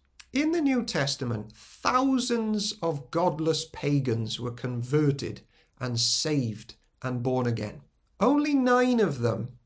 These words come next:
are mentioned by name, and of that nine, five of their entire households were baptized.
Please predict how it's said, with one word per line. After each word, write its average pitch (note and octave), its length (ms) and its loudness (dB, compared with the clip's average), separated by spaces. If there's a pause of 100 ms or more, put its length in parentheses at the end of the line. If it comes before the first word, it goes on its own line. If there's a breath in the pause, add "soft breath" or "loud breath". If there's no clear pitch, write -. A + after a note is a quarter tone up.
are C3+ 60 -2
mentioned B2+ 640 -2
by B2+ 200 -4
name, A#2+ 580 -4 (320 soft breath)
and F3+ 220 -2
of A3+ 300 4
that D3 260 -4
nine, B2 440 -2 (400 soft breath)
five D#3+ 960 0 (140)
of C#3 180 -6
their D3 220 0
entire D#3+ 540 0
households C#3+ 920 -4 (100)
were B2+ 100 -6
baptized. A#2+ 720 -8